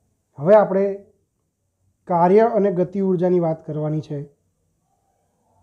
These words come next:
કાર્ય ને સાથે સાથે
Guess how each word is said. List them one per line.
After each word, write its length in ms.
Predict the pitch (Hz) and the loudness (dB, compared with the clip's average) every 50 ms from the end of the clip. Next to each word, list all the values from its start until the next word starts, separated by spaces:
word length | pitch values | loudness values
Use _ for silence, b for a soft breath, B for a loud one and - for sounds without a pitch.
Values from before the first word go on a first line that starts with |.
| _ _ _ _ _ _ _ _ _ _ _ _ _ _ _ _ _ _ _ _ _ _ 240 240 _ _ _ _ _ _ _ _ _ _ _ _ _ _ _ _ _ _ - | _ _ _ _ _ _ _ _ _ _ _ _ _ _ _ _ _ _ _ _ _ _ _ _ _ _ _ _ _ _ _ _ _ _ _ _ _ _ _ _ _ _ -6
કાર્ય 560 | 170 165 165 160 160 170 180 196 208 196 - _ _ _ _ _ _ _ _ _ _ _ _ _ _ _ _ _ _ _ _ _ _ - | -2 -2 0 2 2 2 2 0 0 -4 -10 _ _ _ _ _ _ _ _ _ _ _ _ _ _ _ _ _ _ _ _ _ _ -10
ને 80 | 170 | -10
સાથે 320 | 160 - 180 170 156 185 190 | -6 -4 -4 -2 0 0 0
સાથે 420 | 160 185 175 135 143 151 170 190 | 2 0 -2 -2 -4 -6 -6 -8